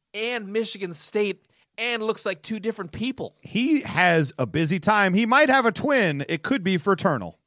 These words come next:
Speaker 1: Yeah. I think that's what it has to be, fraternal twins. Anyway.
Speaker 2: But wait a minute. Didn't I just say a moment ago that Florida State was the only undefeated team?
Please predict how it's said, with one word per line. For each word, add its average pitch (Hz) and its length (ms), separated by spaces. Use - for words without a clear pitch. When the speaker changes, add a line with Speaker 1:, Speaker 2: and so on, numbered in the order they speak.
Speaker 1:
Yeah. 101 220
I 120 60
think 156 200
that's 147 160
what 139 100
it 113 60
has 117 160
to - 80
be, 101 100
fraternal 127 380
twins. 117 340
Anyway. 175 500
Speaker 2:
But 262 100
wait 302 160
a 320 40
minute. 185 240
Didn't 277 220
I 262 80
just 208 200
say 233 120
a 185 60
moment 190 260
ago 254 160
that 214 120
Florida 214 300
State 220 260
was 190 120
the 151 140
only 208 360
undefeated 175 600
team? 208 400